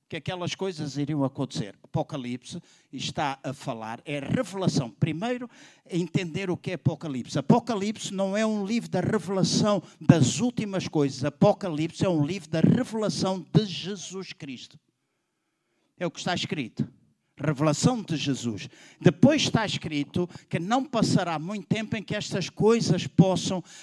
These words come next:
acontecer. Apocalipse foi escrito no ano sessenta e oito,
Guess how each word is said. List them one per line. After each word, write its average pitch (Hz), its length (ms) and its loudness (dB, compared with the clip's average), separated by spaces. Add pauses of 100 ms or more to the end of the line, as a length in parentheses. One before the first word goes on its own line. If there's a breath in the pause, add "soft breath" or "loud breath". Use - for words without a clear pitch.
acontecer. 143 840 0 (100)
Apocalipse 156 600 -2
foi 208 140 -6
escrito - 440 -12
no 131 140 0
ano 170 180 2 (220)
sessenta 175 680 -2
e 151 140 0
oito, 156 480 -2